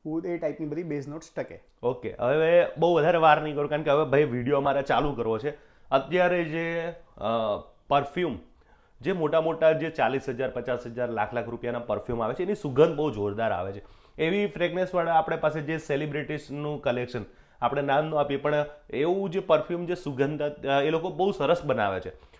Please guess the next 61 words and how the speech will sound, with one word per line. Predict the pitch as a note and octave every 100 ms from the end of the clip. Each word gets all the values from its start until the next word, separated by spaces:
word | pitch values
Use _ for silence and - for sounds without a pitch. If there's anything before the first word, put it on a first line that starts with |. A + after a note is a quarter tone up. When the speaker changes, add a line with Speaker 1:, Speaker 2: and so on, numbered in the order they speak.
| _
Speaker 2:
તો | E3
એવા | D#3 E3
પરફ્યુમ | E3 D3+ D#3+ D#3+
જે | D#3+
સુગંધ | D#3+ C#3+ D3 D3+
આપણી | C#3+ C#3+ D3+
પાસે | C#3+ D3+
મળી | C#3
Speaker 1:
છે, | C#3+ C3
Speaker 2:
જશે | C3+
ને? |
Speaker 1:
છે | - F#3+
ને. | A#3 A#3+ _ _ -
અત્યારે | D3 A3+ A#3
અમે | A3 A#3
છે | A3 A3+
ને | A3+
એ | G#3 G#3
જે | G3 F#3+
રિસર્ચ | F3+ - G3 -
કર્યું | D#3 E3
છે | E3+
છેલ્લા | E3 D3 D#3 D#3 - _ -
ચારથી | D3+ C#3 D#3+
પાંચ | D3 C#3+ D3+
મહિનાથી, | C#3+ D3+
છ | D3+
મહિનાથી | D3+ D3+ D3
અમારું | D3+ C#3+
રિસર્ચ | B2 D#3
ચાલ્યું | D3 C3+ C3
છે. | D3 - _ _ -
કયા | E3 F#3+
જે | F#3
સારા | - D3+ E3+
સારા | E3+ D#3+
ને | E3
મોટા | D#3 C#3 D#3+
મોટા | D#3+ D#3
સેલિબ્રિટીઓ | D3+ C#3+ D3+ D3 D3 D3+
છે, | C#3 D3 - _ _ F3
એ | F3
કઈ | F3 F#3+
ફ્રેગ્રન્સ | F#3 D#3 D3+ E3 D#3+ D#3+
યુઝ | E3+ E3+
કરે | D3 D3
છે, | D3+
કારણ | D#3 E3+
કે | F3+
એ | F#3+
લોકો | F#3+ G3
જે | G3
ફ્રેગ્રન્સ | F#3+ D#3+ D#3 F#3+
કોઈ | F#3 D#3+
પણ | F#3+
જગ્યા | F#3 F3 F#3
જાય, | E3+ F3
ક્રાઉડમાં | F3 D3+ D#3 F3+
જાય, | F3+ F3
સેલિબ્રિટી | D3+ F3 E3 E3
છે, | E3